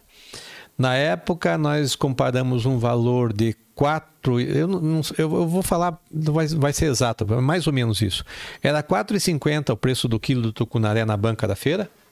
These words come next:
lá em Tupaciguara, contra trinta e seis reais o preço que ele rendia,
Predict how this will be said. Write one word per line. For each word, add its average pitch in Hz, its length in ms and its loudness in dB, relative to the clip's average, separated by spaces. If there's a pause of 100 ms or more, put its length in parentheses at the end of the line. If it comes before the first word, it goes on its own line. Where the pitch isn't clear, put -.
(200)
lá 117 160 0
em 117 40 -2
Tupaciguara, 117 680 -2 (640)
contra 151 560 0
trinta 180 480 -2
e 165 80 0
seis 156 340 0
reais 127 400 2
o 135 80 0
preço 120 460 -2
que - 120 -2
ele 120 120 2
rendia, 113 680 0